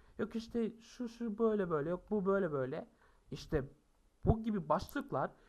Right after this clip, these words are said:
işte bunlar direkt kendilerine satıyorlar yani. Anladınız mı? Yani YouTube'da "Al bunu satıyorum, bunu al, onu al, bunu al." gibi satıyorlar yani kendilerini böyle. İşte bunun gibi insanlar çoğaldıkça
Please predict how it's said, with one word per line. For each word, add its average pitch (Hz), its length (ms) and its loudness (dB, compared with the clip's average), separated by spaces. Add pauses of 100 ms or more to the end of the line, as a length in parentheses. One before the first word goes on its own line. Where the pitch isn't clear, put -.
(240)
işte 156 340 -4
bunlar 208 320 4 (260)
direkt 170 340 6
kendilerine 208 640 2 (320)
satıyorlar 254 500 4
yani. 123 280 -2
Anladınız 226 480 2
mı? 127 140 -6 (100)
Yani 175 380 4
YouTube'da 226 580 0 (260)
"Al 175 320 6
bunu 196 260 4
satıyorum, 156 420 -2
bunu 180 120 2
al, 131 140 0 (240)
onu 202 340 0
al, 120 140 -2 (160)
bunu 202 200 0
al." 151 180 -2 (100)
gibi 247 300 -6 (140)
satıyorlar 214 600 2
yani 131 240 -4
kendilerini 120 440 -6
böyle. 117 300 -6 (680)
İşte 175 320 0
bunun 262 320 0
gibi 147 340 -4
insanlar 202 560 0
çoğaldıkça 214 920 0